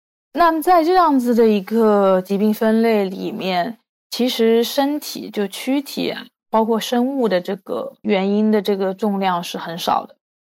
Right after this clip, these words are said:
它还是在临床上比较缓和、比较症状比较轻的一种抑郁症。那么在这样子的一个分类里面，其实他们的这种忧伤的情绪啊，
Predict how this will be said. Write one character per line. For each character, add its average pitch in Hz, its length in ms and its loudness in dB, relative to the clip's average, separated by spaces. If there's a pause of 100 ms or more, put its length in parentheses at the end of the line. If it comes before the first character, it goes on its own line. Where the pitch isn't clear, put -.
(300)
它 247 160 0
还 202 180 2
是 208 440 0
在 226 120 2
临 208 200 0
床 196 180 -2
上 190 260 -4 (140)
比 214 80 -10
较 214 160 2
缓 185 300 0
和、 170 180 -4
比 190 140 -8
较 202 360 0 (280)
症 240 160 2
状 208 360 2
比 202 80 -8
较 190 140 -4
轻 220 320 -2
的 240 80 0
一 190 140 -2
种 175 200 -10 (220)
抑 208 120 -2
郁 196 120 0
症。 175 220 -4 (500)
那 320 140 2
么 311 120 2
在 302 360 4
这 320 240 2
样 254 280 4
子 220 140 -4
的 202 160 2
一 196 180 2
个 190 720 2
分 214 320 -2
类 226 160 2
里 180 220 -6
面， 170 340 -4 (380)
其 226 160 0
实 214 260 0
他 240 300 2
们 233 220 2
的 196 140 0
这 190 120 -4
种 196 160 -4
忧 240 200 4
伤 240 240 0
的 208 120 0
情 180 340 -8
绪 208 240 -4
啊， 190 220 0